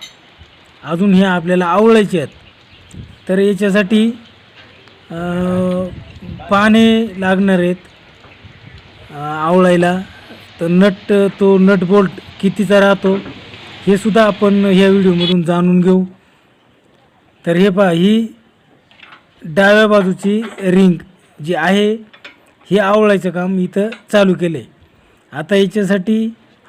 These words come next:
हे नट बोल्ट, अ, आहेत, तर हा चोवीस नंबरचा नट बोल्ट लागतो याला. चोवीसचा पाना बसतोय. तर, अ, हा पानासुद्धा जुगाड पद्धतीने करावा लागतोय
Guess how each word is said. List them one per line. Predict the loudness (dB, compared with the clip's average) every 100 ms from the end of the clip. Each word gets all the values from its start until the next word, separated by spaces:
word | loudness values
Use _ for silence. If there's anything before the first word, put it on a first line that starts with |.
| -6
हे | 0 2
नट | 4 2 0
बोल्ट, | 0 0 -2
अ, | -2 -2 -2 -4
आहेत, | -2 2 2 0 -8 _ _ _ _ _
तर | 0
हा | 0 0
चोवीस | 0 2 2 2
नंबरचा | 2 2 2
नट | 2 2 0
बोल्ट | -2 -2
लागतो | -2 -2 -2 -4
याला. | -6 -6 -10 -16 _ _ _ _ _ _ _ _ _ _ -20 _ -20 -20 _ _ _ _ -2
चोवीसचा | 2 2 0 -2 -2
पाना | -2 -8 -4 0 2
बसतोय. | 2 -2 0 -2 -2 -6 _ _ _ _ _ _ _ _ -4
तर, | 0 2 2 2
अ, | -2 -10 -6
हा | -6
पानासुद्धा | -2 0 2 2 0 -2 0 0 0 -6 _ _ _ _ _ -16 -12 -2
जुगाड | 2 4 2
पद्धतीने | 0 -2 0 0 0 0
करावा | 0 0 0
लागतोय | -2 -2 -2